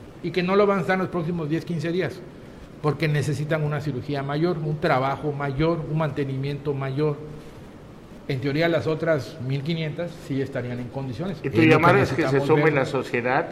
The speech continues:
Speaker 2: eh, en lo que pueda
Speaker 1: Mira,
Speaker 2: apoyar?
Speaker 1: los que puedan apoyar, porque tampoco es una obligación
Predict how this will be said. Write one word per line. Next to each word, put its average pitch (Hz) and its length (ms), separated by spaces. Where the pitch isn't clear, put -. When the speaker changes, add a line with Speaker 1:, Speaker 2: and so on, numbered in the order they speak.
Speaker 2:
eh, 117 280
en 113 100
lo 113 120
que 117 100
pueda 131 180
Speaker 1:
Mira, 190 160
Speaker 2:
apoyar? 139 480
Speaker 1:
los 175 320
que 170 160
puedan 185 460
apoyar, 143 460
porque 151 240
tampoco 185 560
es 202 140
una 196 220
obligación 147 800